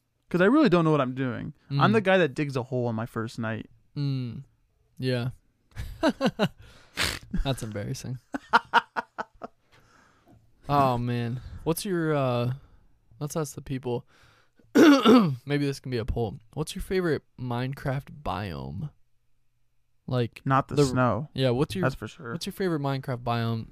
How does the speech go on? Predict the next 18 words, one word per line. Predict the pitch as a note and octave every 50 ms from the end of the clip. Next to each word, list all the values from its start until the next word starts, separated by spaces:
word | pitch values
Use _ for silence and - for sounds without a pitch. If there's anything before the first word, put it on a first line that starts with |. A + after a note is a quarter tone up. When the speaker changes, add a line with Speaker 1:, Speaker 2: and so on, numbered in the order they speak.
| - - - - -
Speaker 2:
We're, | B2+ C3+ C#3+
we'll | C3+ - C3+ C#3+
try | - F#3
to | E3+ D3
put | - C#3+
a | A#2+
poll | - - C3 B2 B2
up | A#2 A2+ - B2
or | A#2+ A#2+ A2+ - - -
leave | C3 C3+ B2+
a | A#2+
comment. | - - A#2 A#2 A2+ A#2 A2 G#2 - - - _ _ _ - - - _ _ -
Speaker 1:
Mm-hmm. | - B2+ C3+ B2 A#2+ A2+ B2 - _ _ _ _ _ - - - _ _ _ _ -
Speaker 2:
I | -
think | - - A3 G#3 G3
I | F3
like | D3+ C#3+ C#3 C3 B2 _
the, | A2+ -